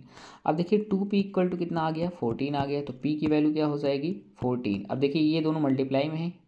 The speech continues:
टू इधर जाएगा तो डिवाइड में हो जाएगा, तो इसको कट करेंगे तो इसका आंसर आ जाएगा सेवन रुपीज़, ठीक है। तो इसका आंसर क्या होगा, ऑप्शन नंबर सी, सेवन। आगे आते हैं क्वेश्चन नंबर थ्री पे। यहाँ पे अनशेडेड फ्रैक्शन का हमें बताना है कि क्या होगा। तो देखिए इसमें टोटल फ़ाइव फिगर है, वन, टू, थ्री, फ़ोर, फ़ाइव,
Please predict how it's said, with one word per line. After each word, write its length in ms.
टू 100
इधर 200
जाएगा 240
तो 120
डिवाइड 300
में 60
हो 80
जाएगा, 280
तो 200
इसको 160
कट 180
करेंगे 280
तो 100
इसका 200
आंसर 220
आ 40
जाएगा 220
सेवन 440
रुपीज़, 380
ठीक 140
है। 100
तो 140
इसका 180
आंसर 180
क्या 140
होगा, 120
ऑप्शन 240
नंबर 180
सी, 300
सेवन। 420
आगे 240
आते 200
हैं 80
क्वेश्चन 220
नंबर 160
थ्री 240
पे। 140
यहाँ 200
पे 100
अनशेडेड 540
फ्रैक्शन 380
का 120
हमें 260
बताना 320
है 140
कि 140
क्या 200
होगा। 200
तो 120
देखिए 240
इसमें 180
टोटल 280
फ़ाइव 260
फिगर 300
है, 60
वन, 240
टू, 220
थ्री, 220
फ़ोर, 220
फ़ाइव, 260